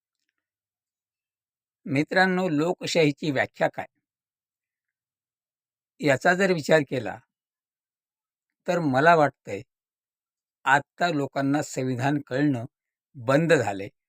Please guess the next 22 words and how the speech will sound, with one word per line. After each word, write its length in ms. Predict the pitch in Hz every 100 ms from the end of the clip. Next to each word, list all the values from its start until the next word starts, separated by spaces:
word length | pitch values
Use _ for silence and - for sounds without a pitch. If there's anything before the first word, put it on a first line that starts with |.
| _ -
असं 300 | 117 - 160
म्हणावं 340 | 127 110 113
लागेल. 280 | 98 95 - _ _ _ _ _ _ _ _
कारण 300 | 165 160 147 - _ _ _ _ _ _ _ _
सध्या 440 | - 139 147 285
महाराष्ट्रामध्ये 880 | 190 131 147 - - 185 160 120 98 - _ _ _ _ _ -
लोकशाही 640 | 127 151 - - 143 151
आहे 200 | 139 139 -
का, 160 | 123 - _ _ _ _ _ _
हा 100 | 135
प्रश्नच 680 | 120 143 135 - 190 185 - - _ _ _ -
अंधातरी 540 | 127 135 156 156 151
पडलेला 440 | 151 123 110 110 101
आहे. 120 | - _ _ _ _ _ _ _ _ _ -
कारण 280 | 160 170 233 _ _ _
फक्त 320 | 202 185 _ 190
म्हणावं 420 | 175 165 165 156
वाटतंय 480 | 131 123 _ 113 113
की, 640 | _ _ _ _ _ 165
मोगलाई 560 | 143 131 143 165 180 196
आहे 280 | 156 165
का 140 | 185